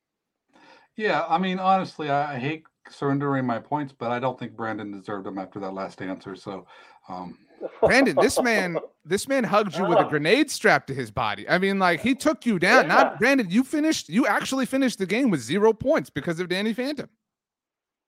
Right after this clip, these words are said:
Speaker 3: Oh, jeez Louise. That's all right. I guess I go in the record books, books for that, I guess.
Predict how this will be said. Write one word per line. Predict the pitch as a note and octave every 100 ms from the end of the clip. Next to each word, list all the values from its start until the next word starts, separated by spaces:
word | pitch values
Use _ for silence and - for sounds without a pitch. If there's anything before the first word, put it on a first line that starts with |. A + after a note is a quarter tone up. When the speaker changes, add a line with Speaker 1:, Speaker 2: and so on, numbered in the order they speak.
| D3+
Speaker 3:
Oh, | F3 D3+ F#2 D#2+ _ _ _ -
jeez | G3 D#3 A#2+
Louise. | G#2+ G2+ F#2+ F#2+ G2 F#2
That's | A#2+ F#3+ A#3
all | A3
right. | C#3 E3 - _ _
I | C#3
guess | E3+ F3+
I | E3
go | D#3+
in | E3+
the |
record | D#3+ E3+ E3 C#3
books, | E3 E3 D3 C3
books | E3+ -
for | D3
that, | D#3 D3+
I | G2
guess. | G2 G#2+